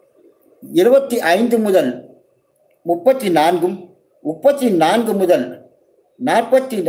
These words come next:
முப்பத்தைந்து முதல் நாற்பத்தி நான்கும் மிக அதிக அளவு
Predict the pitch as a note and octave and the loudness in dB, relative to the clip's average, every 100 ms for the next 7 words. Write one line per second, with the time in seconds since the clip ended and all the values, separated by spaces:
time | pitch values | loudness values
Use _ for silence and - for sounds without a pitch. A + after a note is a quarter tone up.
0 | D3 - B3+ C4 A3 G3+ F3+ F#3+ D#3+ E3+ | -2 0 -2 0 -2 0 0 0 2 0
1 | A3+ A3+ A3+ F3 C3+ - - C#3+ D3 D3 | 0 -2 0 -2 -2 -8 -6 -2 -2 -2
2 | D#3 G#2 - - _ _ - E3+ A#3 G#3+ | -6 -6 -14 -20 _ _ -4 0 2 0
3 | - D#3+ F3+ C4+ C4+ A#3+ - F#3 F#3 F#3+ | -2 -4 0 0 2 0 0 0 0 0